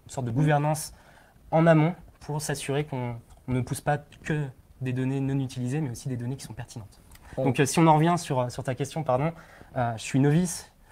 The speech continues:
Speaker 1: je démarre, je, je me pose un peu ces questions, euh, le b-a-ba finalement de, de mettre en place une, une structure, une infrastructure de stockage. Finalement, on n'a que quelques questions à se poser pour démarrer. Elles sont, euh, elles sont clés, c'est d'abord le type de données. J'ai une application web,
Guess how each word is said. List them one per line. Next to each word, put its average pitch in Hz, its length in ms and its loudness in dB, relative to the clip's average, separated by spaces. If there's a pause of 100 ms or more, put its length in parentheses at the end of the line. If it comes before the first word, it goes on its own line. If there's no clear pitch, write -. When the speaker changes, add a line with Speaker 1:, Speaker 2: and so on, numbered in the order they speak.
(300)
Speaker 1:
je 120 140 -10
démarre, 151 580 4
je, - 140 -10 (160)
je 117 120 -6
me 127 80 0
pose 160 180 4
un 143 80 2
peu 160 100 0
ces 143 160 -2
questions, 147 480 -4
euh, 120 100 -2 (480)
le 120 80 -2
b-a-ba 143 280 6
finalement 147 380 -2
de, 123 260 -2 (380)
de 127 60 -2
mettre 131 220 -2
en 135 60 2
place 151 220 -2
une, 123 260 -4
une 127 100 -6
structure, 147 440 -4
une 123 100 -2
infrastructure 147 500 -4
de 131 80 -2
stockage. 139 440 -2 (640)
Finalement, 131 300 -2
on 208 40 2
n'a 127 80 0
que - 100 -4
quelques 156 300 -2
questions 131 300 -6
à 123 40 -4
se - 60 -12
poser 127 240 -2
pour 123 140 -6
démarrer. 120 400 -4 (100)
Elles 110 100 -10
sont, 127 260 -8
euh, 110 180 -6 (380)
elles - 80 -10
sont 120 180 -4
clés, 175 280 0
c'est 185 120 -8
d'abord 131 240 0
le 113 100 -2
type 127 220 -6
de 123 80 -2
données. 107 240 -4 (800)
J'ai 123 180 -2
une 131 100 4
application 135 440 -2
web, 143 300 2